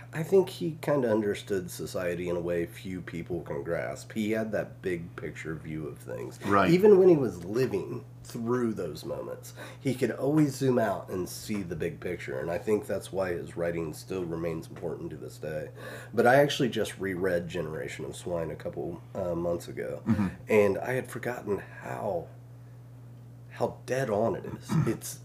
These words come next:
Speaker 1: directly on target, and Generation of Swine is a perfect title for it,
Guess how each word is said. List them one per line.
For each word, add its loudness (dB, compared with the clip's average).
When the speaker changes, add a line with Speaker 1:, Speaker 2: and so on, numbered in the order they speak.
Speaker 1:
directly 0
on 0
target, -4
and 0
Generation 0
of -4
Swine -2
is -4
a -8
perfect -8
title -2
for -8
it, -8